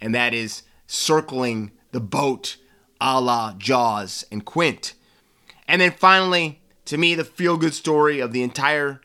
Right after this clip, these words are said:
both competitions, Fa'amanu Brown, Fa'amanu Brown, as I call him, just New Brown. Two tack-, excuse me, two tries, twenty-two running meters, two line breaks, seven tackle breaks, sixteen tackles made.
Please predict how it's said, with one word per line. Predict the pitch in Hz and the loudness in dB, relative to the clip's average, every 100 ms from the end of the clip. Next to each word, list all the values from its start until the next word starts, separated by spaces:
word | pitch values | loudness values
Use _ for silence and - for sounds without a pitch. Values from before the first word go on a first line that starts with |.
| _ | _
both | - - 110 175 170 | -14 -4 2 2 2
competitions, | 160 143 123 - 120 120 120 - - - - | 0 0 -2 -4 -4 -4 -6 -8 -16 -10 0
Fa'amanu | 170 160 151 151 131 | 0 4 2 0 0
Brown, | 139 151 147 147 135 _ _ _ _ - | 2 4 4 0 -8 _ _ _ _ -2
Fa'amanu | 165 151 147 151 131 | 0 2 2 0 0
Brown, | 143 143 139 139 135 _ _ _ _ _ | 2 2 0 -2 -8 _ _ _ _ _
as | - 151 | -2 0
I | 135 | 0
call | - 139 123 | 0 0 0
him, | 120 | 0
just | 139 120 | -2 0
New | 143 123 | 0 2
Brown. | 120 117 92 87 - - _ _ _ - - | 0 0 -4 -10 -18 -20 _ _ _ -14 0
Two | 214 220 | 2 2
tack-, | 196 151 135 - | 4 2 2 -4
excuse | - 202 180 | -6 -2 -2
me, | 131 | -2
two | - 226 | 0 0
tries, | 240 180 156 151 147 - - _ _ | 2 6 6 6 2 -8 -20 _ _
twenty-two | - 196 208 208 202 | -4 0 2 2 0
running | 175 165 160 | 2 2 2
meters, | 156 151 151 147 - _ _ - | 0 0 -2 -4 -10 _ _ -4
two | 220 226 | 2 4
line | 185 175 165 | 4 2 2
breaks, | 160 151 151 - - _ _ _ | 2 2 0 -8 -14 _ _ _
seven | - 190 190 185 | -4 0 0 0
tackle | 160 147 147 156 | -2 -4 -4 -2
breaks, | 143 143 135 | 0 0 -2
sixteen | - 180 - - 156 151 | -4 -4 -4 -4 -2 -2
tackles | 143 139 131 131 120 | -2 -4 -2 -6 -2
made. | 143 147 147 | 0 2 0